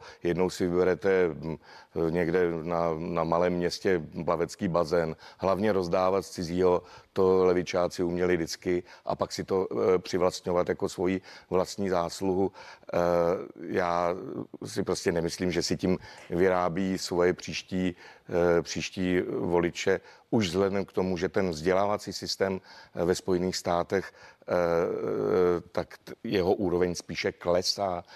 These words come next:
než že by stoupala. A rozhodně nějaké nalití, eh, peněz do nějakých programů,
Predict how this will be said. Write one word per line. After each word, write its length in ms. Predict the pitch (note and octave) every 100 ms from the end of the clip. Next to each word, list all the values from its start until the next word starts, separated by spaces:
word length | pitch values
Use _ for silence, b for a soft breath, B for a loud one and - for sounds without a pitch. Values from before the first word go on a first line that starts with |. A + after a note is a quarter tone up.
| B -
než 180 | F2+ D#2
že 220 | D#2+ F2
by 100 | E2+
stoupala. 680 | - F2 D#2+ - E2+ E2 D#2 B B _ -
A 400 | E2+ E2 E2 D#2+
rozhodně 400 | E2 D2+ E2+ F2
nějaké 400 | E2+ E2 - F2+
nalití, 580 | E2 D#2+ D#2 - F2 E2
eh, 540 | - - - E2+ E2 D#2+
peněz 380 | E2+ D#2+ E2
do 80 | D#2
nějakých 360 | E2 D#2+ E2 E2
programů, 580 | F2+ D#2 D#2 E2+ E2+